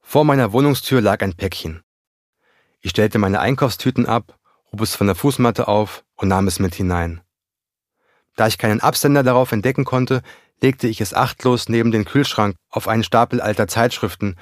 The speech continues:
die ich schon seit langem entsorgen wollte, wozu ich aber nie die Muße fand. Ich stellte das kleine Küchenradio an,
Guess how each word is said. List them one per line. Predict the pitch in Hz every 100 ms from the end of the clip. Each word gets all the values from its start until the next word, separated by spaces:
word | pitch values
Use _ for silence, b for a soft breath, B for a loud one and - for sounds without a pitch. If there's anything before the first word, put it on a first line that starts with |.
| b b -
die | 117
ich |
schon | - 113
seit | 110
langem | 98 113 123
entsorgen | 110 98 120 120 98
wollte, | 101 98 98 B B
wozu | - - 123
ich | 113
aber | 110 101
nie | 104
die | 107
Muße | 104 120 - 92
fand. | 90 90 85 _ _ _ _ _ _ _ _ _ _ _ _
Ich | -
stellte | - 113 131
das | 110 -
kleine | - 98 95
Küchenradio | 139 139 117 117 110 107
an, | 107 110